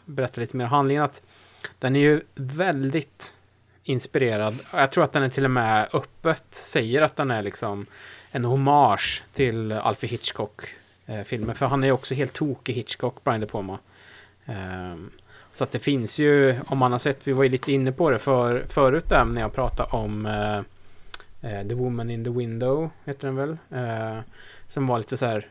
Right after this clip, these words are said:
Rear Window, fönstret mot gården, eh, eh,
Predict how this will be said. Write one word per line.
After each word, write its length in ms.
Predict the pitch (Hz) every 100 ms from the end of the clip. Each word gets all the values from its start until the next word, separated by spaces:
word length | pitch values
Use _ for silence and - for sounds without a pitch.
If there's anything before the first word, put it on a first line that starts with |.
| _
Rear 360 | 123 135 135 135
Window, 240 | 131 120
fönstret 420 | 117 151 131 127 -
mot 220 | 131 131
gården, 760 | 139 139 127 117 117 110 110
eh, 280 | 107 107 107
eh, 80 | 107